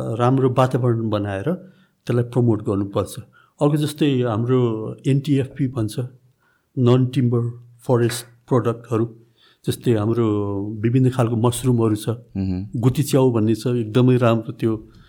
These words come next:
Speaker 1: त्यस्तै हाम्रो ऊ भयो, यार्सा गुम्बा भयो। अहिले के छ भने बिचको मिडलम्यानहरूले ठुलै, ठुलो फाइदा लिइरहेछ। खासमा हामी त्यसबाट जति हामीले, अ,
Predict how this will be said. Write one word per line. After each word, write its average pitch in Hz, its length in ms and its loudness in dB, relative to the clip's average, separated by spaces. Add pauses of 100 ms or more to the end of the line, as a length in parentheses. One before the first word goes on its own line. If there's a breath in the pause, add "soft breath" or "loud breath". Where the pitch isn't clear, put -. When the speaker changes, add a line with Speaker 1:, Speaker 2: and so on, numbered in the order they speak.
(360 soft breath)
Speaker 1:
त्यस्तै 143 280 0
हाम्रो 110 720 4
ऊ 143 100 0
भयो, 113 260 0
यार्सा 135 360 4
गुम्बा 123 360 4
भयो। 113 360 -2 (540)
अहिले 135 180 6
के 147 120 2
छ 151 120 -4
भने 151 340 2
बिचको 143 520 0
मिडलम्यानहरूले 135 1040 2
ठुलै, 127 400 -2
ठुलो - 460 -4
फाइदा 127 220 2
लिइरहेछ। 127 480 2 (760 loud breath)
खासमा 147 420 2
हामी 120 120 4
त्यसबाट 127 380 0
जति 139 380 -2
हामीले, 117 680 2
अ, - 1000 -12